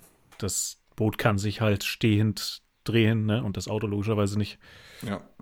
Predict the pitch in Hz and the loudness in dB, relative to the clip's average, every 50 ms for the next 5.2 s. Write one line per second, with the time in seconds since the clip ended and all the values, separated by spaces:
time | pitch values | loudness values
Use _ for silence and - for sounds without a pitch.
0 | - _ _ _ _ _ _ _ _ _ _ _ _ _ _ _ _ _ _ _ | -20 _ _ _ _ _ _ _ _ _ _ _ _ _ _ _ _ _ _ _
1 | _ _ _ _ _ _ _ _ _ _ _ - - - - - - - - - | _ _ _ _ _ _ _ _ _ _ _ -20 -20 -18 -18 -18 -18 -16 -16 -16
2 | - - - - - - - - - - - - - - - _ - - - 127 | -16 -16 -18 -18 -18 -18 -18 -18 -18 -18 -18 -20 -20 -20 -20 _ -16 -4 2 6
3 | 131 127 120 107 101 92 85 - - - - - - 113 110 - - - - 104 | 6 6 6 6 4 0 -2 -6 -6 -8 -6 -4 -2 -2 0 0 -2 0 -2 -4
4 | 101 101 98 98 98 - - 156 170 139 110 95 87 87 - - - 92 - 90 | -2 -2 -4 -4 -2 2 4 6 6 6 6 2 0 -4 -10 -12 -12 -10 -10 -8
5 | 92 - - | -8 -10 -12